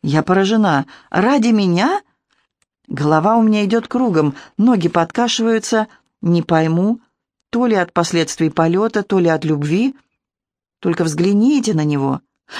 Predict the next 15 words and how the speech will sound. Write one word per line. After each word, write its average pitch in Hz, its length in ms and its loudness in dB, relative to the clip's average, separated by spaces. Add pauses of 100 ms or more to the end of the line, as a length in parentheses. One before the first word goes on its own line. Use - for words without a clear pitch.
Высокий, 170 640 -2
красивый, 156 760 -2 (280)
и 156 100 0
отменил 170 440 0
важное 214 400 0
совещание, 202 640 -2
чтобы 202 300 -2
броситься 202 540 -2
меня 214 220 0
спасать. 226 580 -4 (220)
Это 170 200 -2
любовь. 214 500 0 (180)
Что 320 240 -2
же 185 120 -2
ещё? 143 400 -4